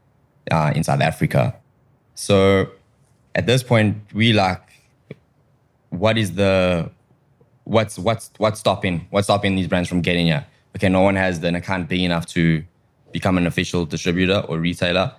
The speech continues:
or no one actually sees the potential of this brand, or people actually just don't, um,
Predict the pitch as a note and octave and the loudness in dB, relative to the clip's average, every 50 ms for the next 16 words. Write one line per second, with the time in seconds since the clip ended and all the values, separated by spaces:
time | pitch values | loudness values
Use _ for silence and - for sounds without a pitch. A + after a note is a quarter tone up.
0 | _ _ _ _ _ _ _ - - - F2+ F2+ F2+ F2 F2 F2 E2+ D2+ - - | _ _ _ _ _ _ _ -6 -2 2 2 4 4 4 2 2 0 -2 -4 -4
1 | F2 F#2 F#2 F#2+ F#2 F2 F2 - - F#2 F2+ F2+ F2+ F2+ F2 E2 E2+ - _ _ | -2 0 0 2 0 0 -2 -4 -8 -8 -8 -6 -4 -4 -4 -6 -8 -10 _ _
2 | _ _ _ _ _ _ _ _ _ _ _ _ - - - - G2 F2 F#2+ - | _ _ _ _ _ _ _ _ _ _ _ _ -20 -4 0 0 2 2 0 0
3 | G2 - G2+ F#2+ F2+ F2+ F#2 F2+ E2+ F2 E2+ D#2 - F2 F2 F2 F#2+ A#2 B2 - | 0 0 0 -2 0 0 -2 -2 -2 -4 -4 -4 -2 -2 -2 0 0 -2 -4 -4
4 | - - F#2+ G2 G2 G2 - - A2+ G2+ G#2+ G#2+ - - G#2+ G2+ G#2+ G2+ F2 G2+ | -4 -2 0 0 0 0 0 -2 -2 0 0 0 2 0 -2 -2 -4 -4 -2 -2
5 | G#2 G2+ G#2 - G2+ G2+ G2+ G#2 G#2 G#2 G#2 G#2 - - - - _ _ _ _ | -2 -2 0 2 2 2 4 4 4 2 2 0 -4 -12 -18 -20 _ _ _ _
6 | _ _ _ _ _ _ _ _ _ _ _ _ _ - F#2+ G2 G2 G2 F#2+ F#2+ | _ _ _ _ _ _ _ _ _ _ _ _ _ -2 0 2 2 2 2 2
7 | F#2+ F#2+ F#2 F2+ E2 C#3+ | 2 0 0 0 -2 -4